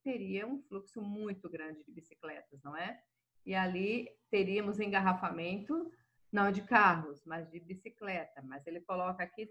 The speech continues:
dizendo que o espaço não seria, né, desocupado. Assim, os trajetos que realmente têm que ser feitos de carro teriam menos engarrafamento.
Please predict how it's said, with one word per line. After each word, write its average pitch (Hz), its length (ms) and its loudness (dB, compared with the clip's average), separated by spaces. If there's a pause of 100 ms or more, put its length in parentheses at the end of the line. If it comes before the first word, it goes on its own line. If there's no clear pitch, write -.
dizendo 185 540 -6
que 254 220 -8 (460)
o 185 100 -2
espaço 214 640 0
não 220 240 0
seria, 220 720 2 (380)
né, 175 160 4
desocupado. 180 1200 2 (240)
Assim, 185 320 2
os 233 140 -2
trajetos 190 720 4
que - 100 -6
realmente 190 600 6
têm 202 160 0
que 190 60 -8
ser 185 180 0
feitos 165 320 -4
de 196 180 0
carro 185 640 2 (520)
teriam 262 420 6
menos 285 580 4
engarrafamento. 254 1160 0